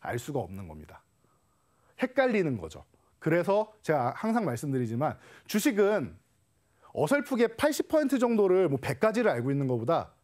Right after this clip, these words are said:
내가 거의 구십구점구 퍼센트 완벽하게 알고 있는 거 한 세 가지 알고 있는 게 여러분들 수익 내는 데는 더 좋습니다. 이렇게 완벽하게 알고 계셔야 돼요. 이게 이런 식으로 바꿔서 메이저들이 여러분들을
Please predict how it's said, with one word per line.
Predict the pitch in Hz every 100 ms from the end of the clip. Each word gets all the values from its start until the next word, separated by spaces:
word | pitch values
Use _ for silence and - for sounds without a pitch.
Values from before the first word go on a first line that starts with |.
| _ _ _ - -
내가 | 156 175 214 220 - -
거의 | 143 196
구십구점구 | - 180 - 240 240 196 156
퍼센트 | 185 175 123
완벽하게 | 139 226 302 285 254 214
알고 | 143 170
있는 | 170 156
거 | 170 -
한 | - 175
세 | 254 254
가지 | 254 214
알고 | 127 135
있는 | 135 123
게 | 143 113 - -
여러분들 | 117 143 156 151
수익 | 220 208
내는 | 190 170
데는 | 143 139
더 | -
좋습니다. | 120 127 98 80 69 _ _ _ _ _ _ _ _
이렇게 | 147 170 175
완벽하게 | 127 139 254 - 214
알고 | 117 113
계셔야 | 101 92 90
돼요. | 80 78
이게 | 185 202 208 196
이런 | 135 156 233
식으로 | 226 185 185
바꿔서 | 147 117 - 135 180 208 - - - _ _ _ _ _ _ _ _
메이저들이 | - 143 175 156 147 131
여러분들을 | 117 120 120 117 175